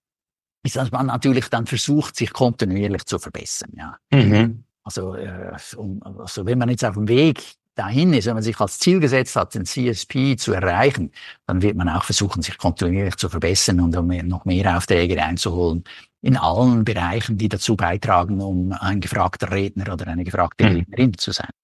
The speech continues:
Speaker 2: Okay, du hast jetzt den Weg erklärt. Das finde ich mega wertvoll, einfach auch mal zu hören von dir oder was da gesagt wurde über dieses Thema, weil es viele ja gar nicht so kennen.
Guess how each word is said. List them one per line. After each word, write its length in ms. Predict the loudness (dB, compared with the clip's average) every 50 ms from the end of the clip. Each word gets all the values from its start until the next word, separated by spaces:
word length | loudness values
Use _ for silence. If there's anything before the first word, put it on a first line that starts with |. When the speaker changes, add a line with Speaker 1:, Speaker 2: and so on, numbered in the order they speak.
| _ _ _ _ _ _ _ _ _ _ _ _ _ _ _ _ _ _ _ _ _ -2
Speaker 2:
Okay, 220 | -2 0 2 2 2
du 80 | 4
hast 120 | 2 2 0
jetzt 180 | -2 -2 -2
den 120 | -2 0 2
Weg 260 | 2 2 2 2 2
erklärt. 720 | 0 -2 -2 0 0 2 4 4 2 2 -2 -4 -8 -6 -6
Das 140 | -4 -2
finde 180 | 0 0 0 0
ich 100 | 0 0
mega 260 | 0 0 2 2 2
wertvoll, 600 | 2 2 2 2 0 -2 -4 -2 0 0 0 0
einfach 340 | -2 -2 -2 -2 0 2 2
auch 140 | 2 0 0
mal 240 | 0 0 0 0 -2
zu 340 | -2 0 0 2 2 0
hören 580 | 2 2 2 4 4 4 4 2 2 2 0 0
von 200 | -2 -2 -2 -2
dir 400 | -2 -2 0 0 2 2 2 0
oder 360 | 0 0 0 0 0 -2 -2
was 200 | -2 -2 -2 0
da 160 | 0 0 0
gesagt 440 | 0 0 0 0 2 2 0 0 -2
wurde 220 | -2 0 0 0 0
über 100 | 0 0
dieses 300 | -2 -2 -4 -6 -6 -4
Thema, 480 | 0 2 2 2 2 2 0 2 2
weil 140 | 0 0 -2
es 100 | -2 -4
viele 240 | -4 -2 0 0 0
ja 100 | 0 0
gar 220 | 0 -2 -2 -2
nicht 160 | -2 -4 -4
so 140 | -4 -4 -4
kennen. 400 | -2 0 2 2 2 2 2 0